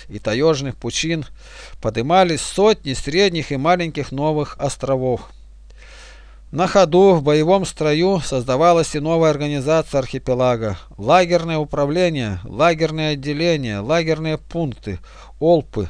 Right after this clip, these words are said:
отдельные лагерные пункты, колпы, комендантские, голпы, головные, лагерные участки, они же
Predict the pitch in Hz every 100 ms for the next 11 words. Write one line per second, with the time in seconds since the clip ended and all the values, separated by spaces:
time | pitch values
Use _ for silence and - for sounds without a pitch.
0 | - 127 117 139 127 123 120 117 113 -
1 | 113 110 - 95 - 180 190 143 - 131
2 | 95 - - - - - - 135 143 143
3 | 139 123 - - 98 - 120 113 160 202
4 | 165 - 120 92 - - 98 135 127 123
5 | 107 92 82 - - - - - 135 156
6 | 147 147 143 139 147 127 - - 110 123
7 | 139 131